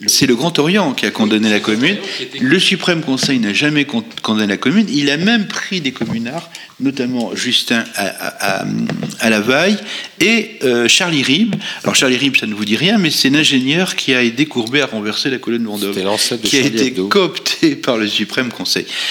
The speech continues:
Speaker 1: Donc effectivement, oui, tout à fait. Mais encore une fois, les Écossais ont toujours été à la pointe du combat démocratique. On ne peut pas en dire autant d'autres obédiences plus, euh, plus rigides en matière politique.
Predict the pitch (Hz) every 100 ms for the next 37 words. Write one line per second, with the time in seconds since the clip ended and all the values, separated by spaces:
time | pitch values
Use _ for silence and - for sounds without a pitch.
0 | - - 101 113 120 113 113 117 104 101
1 | 107 135 117 104 120 135 135 120 - 120
2 | 139 165 185 180 - 233 220 151 143 -
3 | 123 - 220 120 - 190 151 123 107 -
4 | 156 - 113 110 - 135 139 110 - 101
5 | 123 107 104 98 - - - - - -
6 | - - - - 110 113 120 117 107 90
7 | 92 - 143 120 113 95 95 90 87 104
8 | 135 147 - - 92 - 95 107 110 98
9 | 90 87 87 87 90 90 - - 107 110
10 | 101 143 117 101 95 - 131 - 95 -
11 | - -